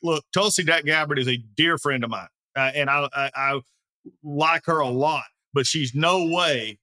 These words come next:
gonna. Re-, I wouldn't <laughs> vote for her unless she changed some positions on life and other issues that she has. But she is good on some of the issues, so we do get along. And, but I just don't see that happening. But I th-, so I think if I had to pick that list,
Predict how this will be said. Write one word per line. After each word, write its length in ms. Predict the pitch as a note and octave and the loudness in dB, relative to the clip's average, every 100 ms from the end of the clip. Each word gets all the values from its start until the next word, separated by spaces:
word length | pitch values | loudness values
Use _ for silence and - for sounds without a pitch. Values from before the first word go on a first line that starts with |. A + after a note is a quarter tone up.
| - | -6
gonna. 220 | C3+ D3 | -2 0
Re-, 100 | C#3+ D3 | 0 2
I 160 | D3+ | 2
wouldn't 280 | G3+ G#3 D#3+ | 2 2 0
<laughs> 80 | C#3+ | 0
vote 220 | F#3+ D#3+ | 0 0
for 220 | - E3+ F3+ | -2 -2 0
her 60 | F#3 | 0
unless 500 | D#3 D#3 D#3+ E3+ - | -2 -4 0 0 -2
she 120 | E3 | -4
changed 280 | E3+ F3 D3+ | -4 -4 -4
some 100 | D#3 | -4
positions 340 | D3+ E3+ D#3 - - | -4 -2 -6 -10 -6
on 160 | D#3 D3+ | -4 -2
life 440 | D#3 D#3+ D#3+ D#3 - | 0 2 2 0 0
and 100 | C#3+ | 0
other 200 | D3+ C#3+ | 0 -2
issues 320 | D#3 C3+ C3+ | -4 -4 -4
that 120 | B2+ - | -6 -4
she 120 | C#3 | -2
has. 280 | D#3+ D#3 B2+ _ _ | 0 0 -4 _ _
But 200 | C#3+ E3+ | -6 -2
she 200 | E3+ F3+ | -2 0
is 200 | F#3 G3+ | 0 0
good 200 | D3+ F#3 | -2 -2
on 140 | F3 D#3+ | -2 -2
some 240 | E3 E3 | -4 -4
of 60 | D#3+ | -4
the 120 | D#3+ | -4
issues, 220 | D3+ F#3+ | -4 -4
so 80 | F#3+ | -4
we 140 | F#3 G3 | -4 -4
do 160 | A3+ | -4
get 140 | F#3+ F#3+ | -2 0
along. 260 | G3 G3 - _ _ - | 0 0 -6 _ _ -4
And, 360 | E3+ E3 E3 E3 | -2 -2 -4 -10
but 160 | D#3 D#3+ E3 | -6 -4 -4
I 60 | E3+ | -4
just 160 | F3+ | -2
don't 160 | F#3 E3 | -4 -4
see 160 | E3+ D3+ | -4 -2
that 220 | D3+ B2+ | -4 -4
happening. 400 | C#3 C3+ C3 C3 | -6 -6 -8 -4
But 120 | C#3+ | -4
I 80 | D3 | -4
th-, 120 | E3+ D#3+ | -6 -2
so 60 | |
I 80 | E3+ | -2
think 200 | F#3+ F#3 | -2 -4
if 120 | D#3+ | -4
I 100 | D#3 | -4
had 260 | C3+ F3 G#3+ | 0 0 0
to 40 | G#3 | -2
pick 220 | G#3 F#3 | -4 -4
that 200 | F#3 F3 | -6 -4
list, 340 | E3 D3+ C#3 | -4 -2 -4